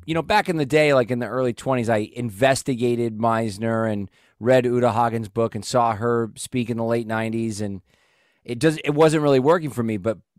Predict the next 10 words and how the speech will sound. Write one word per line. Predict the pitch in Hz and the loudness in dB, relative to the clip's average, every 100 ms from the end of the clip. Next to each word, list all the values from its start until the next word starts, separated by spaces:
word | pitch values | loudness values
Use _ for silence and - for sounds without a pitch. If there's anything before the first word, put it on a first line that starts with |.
| _ | _
Brian | 123 123 147 160 131 113 | 0 2 4 2 -2 -4
had | 113 110 | -6 -4
done, | 117 110 | -2 -2
like, | 110 101 | -4 -8
a | |
hybrid, | 92 - 139 160 107 85 82 - _ _ _ | -10 -6 -6 -4 -6 -8 -12 -20 _ _ _
which | 104 101 | -4 0
I | 110 | 0
guess | 110 113 - | 0 0 -4
is | - 113 98 - | -6 -6 -6 -10